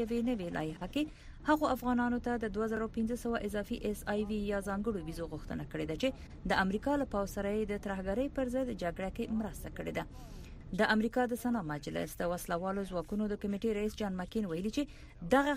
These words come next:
خلکو د خپل ژوند په بیه د امریکا له حکومت سره مرسته کړې ده. یو شمیر افغانان چې په دغو ویزو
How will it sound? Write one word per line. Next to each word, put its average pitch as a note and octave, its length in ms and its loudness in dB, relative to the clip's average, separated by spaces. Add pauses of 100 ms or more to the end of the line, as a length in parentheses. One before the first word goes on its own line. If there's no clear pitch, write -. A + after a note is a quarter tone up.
خلکو C#4 340 2 (200)
د G3+ 100 0
خپل C4+ 340 0
ژوند B3+ 240 2
په D#3+ 140 -2
بیه E3+ 180 0
د F#3+ 140 0
امریکا F3 340 0
له G3 120 -2
حکومت F3 340 -4
سره A3 180 2
مرسته A3 300 -2
کړې D3+ 260 -4
ده. D#3+ 80 -2 (460)
یو F3+ 160 6
شمیر F3+ 260 -2
افغانان E3+ 460 -2
چې G3 180 -4
په F3+ 80 -2
دغو F#3+ 240 0
ویزو F#3 240 -2